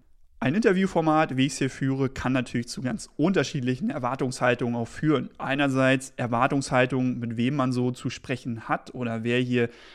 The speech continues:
auch ganz gerne natürlich in diesem Format Gehör finden möchte. Andererseits natürlich auch Standards, die von außen gesetzt werden, was ein gutes Gespräch ausmacht, wie lang es sein sollte, welche Fragen man stellt, wie tief man vielleicht nachbohrt,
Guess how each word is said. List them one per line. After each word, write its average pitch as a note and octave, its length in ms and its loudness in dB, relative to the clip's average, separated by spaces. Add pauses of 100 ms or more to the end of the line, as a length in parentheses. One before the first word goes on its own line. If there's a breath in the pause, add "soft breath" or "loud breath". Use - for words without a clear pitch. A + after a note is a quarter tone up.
auch A#2+ 180 -4
ganz A#2 260 -2
gerne B2+ 280 0
natürlich A#2+ 640 0
in D#3+ 300 0
diesem C#3 340 -2
Format B2+ 580 0
Gehör C3 380 0
finden B2 420 -4
möchte. D#3+ 480 -2 (600 loud breath)
Andererseits E3 580 4
natürlich D#3 360 0
auch C#3 180 2
Standards, D3 680 0
die C#3 380 0
von C3+ 200 -4
außen C3+ 380 -2
gesetzt B2+ 500 -4
werden, B2 360 0
was B2+ 180 -2
ein B2+ 200 -4
gutes A#2+ 360 -6
Gespräch C#3+ 600 0
ausmacht, C3 720 0
wie A#2+ 120 -4
lang A#2+ 300 -2
es C3 240 -6
sein C3 360 -2
sollte, B2+ 440 0
welche D3 240 0
Fragen D#3+ 520 2
man C#3 200 2
stellt, C3+ 560 0
wie B2+ 180 -2
tief D#3 380 -6
man C3 160 0
vielleicht A#2+ 420 -2
nachbohrt, B2 640 2